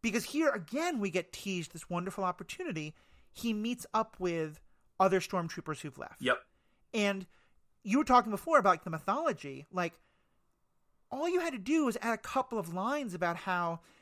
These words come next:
Speaker 1: they left because they had, like, the stormtroopers have been whispering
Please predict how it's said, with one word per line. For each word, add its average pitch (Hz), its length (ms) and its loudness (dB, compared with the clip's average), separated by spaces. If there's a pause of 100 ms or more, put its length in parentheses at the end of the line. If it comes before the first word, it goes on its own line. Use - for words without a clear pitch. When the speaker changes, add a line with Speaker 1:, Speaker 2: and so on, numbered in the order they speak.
(140)
Speaker 1:
they 190 300 2
left 175 480 0
because 196 360 -6
they 208 220 4
had, 196 280 -2
like, 175 200 -2
the 165 120 -2
stormtroopers 202 720 -4
have 175 140 0
been 156 200 -6
whispering 151 640 -4